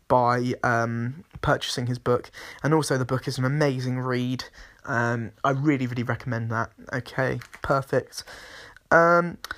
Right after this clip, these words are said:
I also really recommend, uh, Jake Conroy, J-,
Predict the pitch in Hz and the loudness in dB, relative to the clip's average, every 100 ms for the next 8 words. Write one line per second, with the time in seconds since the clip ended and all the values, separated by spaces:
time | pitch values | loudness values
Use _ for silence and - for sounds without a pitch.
0 | - - - - - 196 208 208 180 170 | -16 -20 -10 -2 2 2 4 6 6 4
1 | 170 160 160 160 165 156 147 147 - - | -2 2 4 4 2 2 2 -2 -6 4
2 | 139 135 131 135 131 - - 180 160 147 | 6 6 4 2 0 -4 2 2 4 2
3 | 139 131 - - 170 | 4 0 -4 2 2